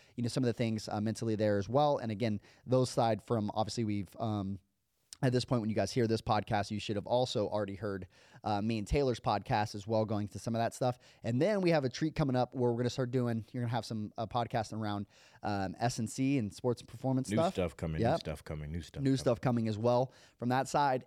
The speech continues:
Speaker 1: And then also, I'm sure there'll be specific things, just 'cause we're doing, you know, just a couple things around here, is also specific stuff that has to do with,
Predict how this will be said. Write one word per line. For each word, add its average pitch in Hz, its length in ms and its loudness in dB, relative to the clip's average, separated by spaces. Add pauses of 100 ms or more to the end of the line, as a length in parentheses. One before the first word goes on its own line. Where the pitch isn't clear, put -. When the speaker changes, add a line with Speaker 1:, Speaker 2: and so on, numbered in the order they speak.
Speaker 1:
And 120 180 0
then 117 80 -2
also, 131 440 4
I'm 113 140 2
sure 123 180 -2
there'll 110 160 0
be 110 100 -4
specific - 800 2
things, 113 560 0 (320)
just 120 200 -2
'cause 113 140 2
we're 113 80 0
doing, 107 240 0
you 110 80 0
know, 95 100 -2
just 127 220 -6
a - 20 -8
couple 113 220 -6
things 98 300 -10
around 95 220 -6
here, 95 200 -4 (880)
is 123 160 2
also 123 580 2 (300)
specific 147 640 0
stuff 127 220 0
that 113 100 0
has 117 180 0
to 117 80 -4
do 113 340 -2
with, 107 400 -4